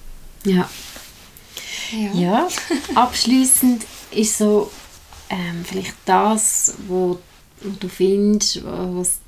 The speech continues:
Speaker 1: was, ähm, so das grösste Aha-Erlebnis oder so vielleicht ein, ein Moment, wo du wirklich gemerkt hast, wow, der hat dir persönlich auch etwas gebracht in deinem Prozess?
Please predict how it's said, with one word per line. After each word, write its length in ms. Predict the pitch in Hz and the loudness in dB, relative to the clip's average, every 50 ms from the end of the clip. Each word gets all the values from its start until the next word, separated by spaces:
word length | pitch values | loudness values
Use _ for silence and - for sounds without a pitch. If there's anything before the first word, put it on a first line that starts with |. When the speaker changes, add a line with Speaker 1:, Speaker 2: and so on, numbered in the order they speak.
| - - - | -20 -16 -12
Speaker 1:
was, 320 | - 180 180 175 - - | -8 -8 -6 -6 -6 -6
ähm, 500 | 180 170 170 165 165 165 165 165 170 175 170 - - - - - - - - | -6 -8 -8 -8 -8 -8 -8 -8 -8 -10 -12 -14 -20 -20 -20 -20 -20 -20 -10
so 160 | - - - 185 | -6 -2 0 0
das 200 | 180 - - - | 2 0 0 2
grösste 400 | 180 180 202 220 214 - - - | 4 4 4 2 0 -2 -4 -4
Aha-Erlebnis 1200 | 175 170 156 170 165 170 196 220 233 240 247 240 240 247 240 - 233 240 247 262 277 - - - - - | -6 -6 -4 -4 -2 -2 0 0 -2 -2 -2 -2 -4 -4 -6 -4 -4 -4 -4 -4 -4 -2 -4 -4 -4 -4
oder 180 | 180 185 185 | -4 -4 0
so 440 | 180 - - - - - - - - - - - - - - - | 0 0 -2 -2 -6 -8 -10 -12 -14 -18 -20 -20 -20 -20 -20 -18
vielleicht 320 | - - 196 185 185 - 196 | -10 -8 -6 -6 -6 -6 -4
ein, 240 | 185 185 180 175 | -2 -2 -2 -2
ein 160 | - - 180 180 | -2 -2 -2 -2
Moment, 600 | 175 170 180 180 175 180 190 202 208 202 - - | 0 0 0 0 0 0 0 0 0 -2 -4 -8
wo 60 | 185 | -10
du 140 | 175 180 175 | -8 -6 -4
wirklich 340 | 175 180 180 - - 196 190 - - - | -4 -4 -6 -6 -12 -12 -12 -14 -14 -8
gemerkt 420 | - 185 175 180 185 - - - - | -4 -2 -2 -2 -4 -8 -12 -12 -10
hast, 180 | 190 180 - | -10 -8 -8
wow, 420 | 180 165 170 175 180 180 180 180 180 - - - - - - - - - - - - - | -8 -6 -6 -6 -4 -4 -6 -6 -8 -12 -18 -20 -20 -20 -20 -20 -20 -20 -20 -20 -10 -4
der 140 | - 185 185 | -2 0 0
hat 220 | 185 180 185 - | 0 -2 -2 0
dir 180 | 185 185 185 185 | 0 0 0 0
persönlich 640 | - 202 180 - - 180 185 208 226 247 262 254 247 - - - - - | 0 -2 0 2 2 2 4 4 4 2 2 0 -2 -4 -10 -12 -6 -4
auch 340 | 247 240 240 247 247 240 247 | -2 0 0 0 -2 -2 -2
etwas 420 | - 233 233 - 247 226 - - | -4 -6 -4 -4 -6 -6 -6 -4
gebracht 520 | - 202 196 208 220 277 320 - - - - | -4 -4 -2 -2 -2 -4 -6 -8 -10 -8 -6
in 100 | 202 180 | -6 -4
deinem 220 | - 196 214 226 233 | 0 0 0 0 0
Prozess? 760 | - 269 262 262 - - 285 311 339 - - - - - | -4 -6 -6 -6 -6 -6 -4 -4 -4 -4 -6 -6 -8 -12